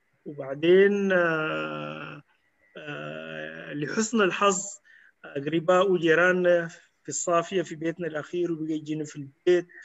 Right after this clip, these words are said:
ويغني لنا في البيت وفي رحلاتنا، إلى أن يعني عرفته تماما وأكثر شخص تعرفه السفر لما زارني في السويد، هو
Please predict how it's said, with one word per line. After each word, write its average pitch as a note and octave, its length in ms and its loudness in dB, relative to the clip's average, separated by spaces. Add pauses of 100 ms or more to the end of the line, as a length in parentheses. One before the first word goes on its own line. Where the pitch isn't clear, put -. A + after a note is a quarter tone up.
(380)
ويغني F3+ 460 -2 (200)
لنا E3 120 -2
في - 100 -14
البيت E3+ 680 -2
وفي D#3 200 -6
رحلاتنا، E3+ 800 0 (580)
إلى B3+ 440 4 (480)
أن E3+ 220 -8 (180)
يعني D3+ 1000 -6
عرفته G3+ 800 -2 (520)
تماما G#3+ 540 0
وأكثر F3+ 440 -6
شخص - 380 -10
تعرفه F3+ 520 -6 (440)
السفر G3+ 440 -2
لما D3+ 260 -6
زارني C#3+ 360 -4
في D#3 80 -14
السويد، D#3 560 -4 (440)
هو D3+ 440 -2